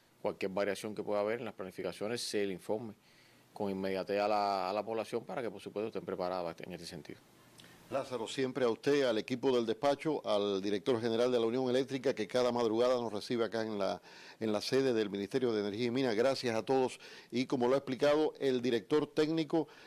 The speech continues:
Speaker 2: de la Unión Eléctrica, una jornada, compañeros, ciertamente compleja en la generación de energía eléctrica en el país. Para el horario del mediodía, el, la media, como se le dice acá, la afectación estimada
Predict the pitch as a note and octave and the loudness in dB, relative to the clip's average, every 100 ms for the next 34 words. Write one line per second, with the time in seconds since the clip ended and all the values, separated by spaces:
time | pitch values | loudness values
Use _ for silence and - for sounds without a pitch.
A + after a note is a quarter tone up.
0 | - F#2+ C3 D3+ - B2+ B2 A#2 C3+ D3+ | -20 0 4 4 2 2 4 4 2 2
1 | C3+ D#3+ D#3+ C#3+ - E3 E3 B2+ C#3 D#3 | 2 2 2 0 2 2 2 2 4 4
2 | D3 B2+ A#2 C#3 D3 B2+ - - C#3+ C3 | 2 0 2 4 2 0 -8 -2 0 2
3 | B2 C3+ C3+ A#2+ A#2 G2+ C3+ C#3 C3+ - | 2 0 0 2 2 2 2 2 0 -2
4 | - - B2+ C3+ B2+ A2+ A#2 G#2 G2 C#3 | -12 -4 0 2 2 0 0 0 0 0
5 | C#3 C3+ A2+ G#2 A#2 A2+ B2+ A#2 A2 A#2+ | 0 -4 -4 2 2 2 0 0 0 2
6 | C3 B2+ C#3+ B2 A#2 G#2+ F2+ G#2+ A#2 G#2+ | 2 2 0 0 0 0 2 2 2 -2
7 | - - - - B2 B2 A#2+ A#2+ - B2+ | -8 -18 -18 0 4 6 4 4 2 0
8 | B2 A#2+ A#2+ C3+ E3+ E3+ D3 C3 C3 B2+ | 2 4 4 4 4 4 4 2 2 4
9 | C3+ D3+ B2 G#2+ G2+ F#2+ F#2+ G#2 A#2+ E3 | 4 4 4 4 2 0 0 0 4 4
10 | D3+ C3+ A2+ A2+ G#2+ G#2 C3 - A2+ B2+ | 4 2 -2 -6 -2 0 0 -2 0 0
11 | - - - - - - A2 A#2+ - A2+ | -2 -12 -18 -16 -16 0 4 4 2 -2
12 | A2 - D#3 - C3+ B2 - A#2+ D3+ D#3 | -2 0 -2 -2 -4 -4 -4 0 2 4
13 | A#2+ G#2 | 4 2